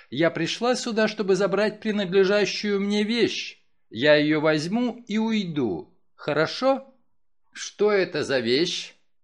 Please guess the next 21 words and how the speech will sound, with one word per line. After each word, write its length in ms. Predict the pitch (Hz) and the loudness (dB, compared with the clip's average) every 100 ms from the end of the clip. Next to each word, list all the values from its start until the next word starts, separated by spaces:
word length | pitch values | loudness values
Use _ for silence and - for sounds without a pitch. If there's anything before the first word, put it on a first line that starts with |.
| _ _ _ _ | _ _ _ _
«Портсигар 680 | - 247 - 269 208 262 277 | -4 -4 -4 -6 0 0 0
с 140 | - | -2
моими 460 | 214 202 226 240 233 | -2 0 0 0 0
инициалами». 1040 | 226 226 226 190 143 131 135 135 131 131 _ _ _ _ _ _ _ | 0 0 0 0 2 2 0 -4 -6 -8 _ _ _ _ _ _ _
«Как 300 | 110 151 160 | 2 2 2
он 120 | 185 | -4
сюда 320 | - 156 135 127 | -6 -4 -2 0
попал?» 720 | 104 101 92 95 135 151 _ _ 120 | -2 -2 0 0 -2 -8 _ _ -4
Она 280 | 180 262 262 | 0 0 -2
попробовала 760 | 233 - 220 208 208 208 202 | -4 -2 0 0 2 2 4
улыбнуться, 840 | 202 202 202 220 269 262 - 120 104 | 2 2 -2 0 0 -2 -2 -4 -2
так 340 | 147 135 - | 0 0 -2
как 240 | 156 143 | -6 -4
леди 260 | 160 151 143 | -4 -2 -2
улыбается 640 | 151 156 156 156 156 170 | -2 -2 0 0 0 -4
джентльмену, 1120 | 151 160 202 120 107 98 101 95 90 90 87 _ - | -6 -2 -2 -2 -6 -6 -6 -6 -8 -10 -12 _ -10
но 220 | 196 254 | -4 -2
это 180 | 247 240 | -2 -2
была 240 | 226 240 | 0 0
жалкая 560 | 214 233 226 220 220 214 | 2 2 0 0 0 0
потуга. 800 | 214 214 233 254 175 87 69 | 0 -4 -4 -8 -4 -4 -4